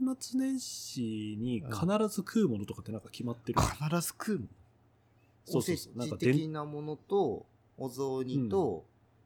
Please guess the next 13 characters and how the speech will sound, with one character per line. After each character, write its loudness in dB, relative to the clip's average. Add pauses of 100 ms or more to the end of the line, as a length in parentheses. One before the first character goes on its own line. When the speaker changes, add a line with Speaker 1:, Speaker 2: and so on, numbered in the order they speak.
(200)
Speaker 1:
う -10
ん。 2
Speaker 2:
な 6
ま 2
す -8
と、 0 (840)
Speaker 1:
う -2
ん。 -2
Speaker 2:
あ -2
と -4
そ 0
ば。 -2 (1700)
Speaker 1:
ね、 4